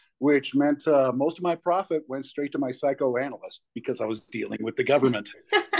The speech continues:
<laughs> Not as much fun as you'd think, uh, but I will say that, uh, getting money back from the I R S by selling furniture to them, boy, that was a good feeling. <laughs>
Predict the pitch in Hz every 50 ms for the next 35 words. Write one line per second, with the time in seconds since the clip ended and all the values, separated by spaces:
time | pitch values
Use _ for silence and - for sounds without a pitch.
0 | 302 - _ - - - - - - 175 156 - - - 185 185 - - 185 -
1 | - _ _ _ _ _ _ _ _ _ _ _ - 135 139 160 214 262 254 202
2 | 202 220 233 226 - - - 214 214 220 220 202 202 196 190 196 - - 165 143
3 | 117 117 131 - - 170 135 135 127 127 127 120 104 143 131 135 135 135 151 190
4 | 214 208 - - 220 208 175 151 135 131 127 - 131 127 127 127 - 147 139 127
5 | 123 123 120 120 117 _ - 156 170 165 156 151 147 139 147 151 151 135 - -
6 | 135 143 156 156 - _ _ - 151 139 131 123 117 107 - 120 113 - 110 123
7 | 131 143 143 135 123 120 117 113 113 120 156 196 - - - - - - _ _
8 | _ _ _ _ _ _ _ _ _ _ _ _ _ _ _ _ _ _ _ -
9 | 117 - _ _ - 143 123 117 - - 143 143 156 160 165 160 - - 160 170
10 | 196 196 - 226 220 - 240 233 220 233 240 247 240 _ _ 135 151 151 131 -
11 | 131 135 - 123 113 - - - _ - 127 120 120 113 - _ - - 104 101
12 | 104 95 - 127 120 127 - - - - - 156 - - - 143 127